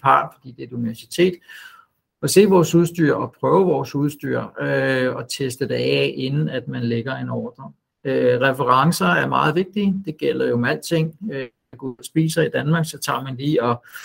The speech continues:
googler eller tjekker, øh, ratings på en restaurant. Øh, man tjekker også virksomheder ud, inden man skal købe noget på dem. Så, så referencer og ambassadører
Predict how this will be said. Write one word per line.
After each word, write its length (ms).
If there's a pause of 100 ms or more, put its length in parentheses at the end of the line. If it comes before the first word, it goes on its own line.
(480)
googler 380
eller 320
tjekker, 720
øh, 100
ratings 460 (100)
på 180
en 140
restaurant. 640 (140)
Øh, 300
man 140
tjekker 320
også 200
virksomheder 540
ud, 200
inden 180
man 120
skal 180
købe 340
noget 280
på 180
dem. 120
Så, 380
så 160
referencer 640
og 100
ambassadører 880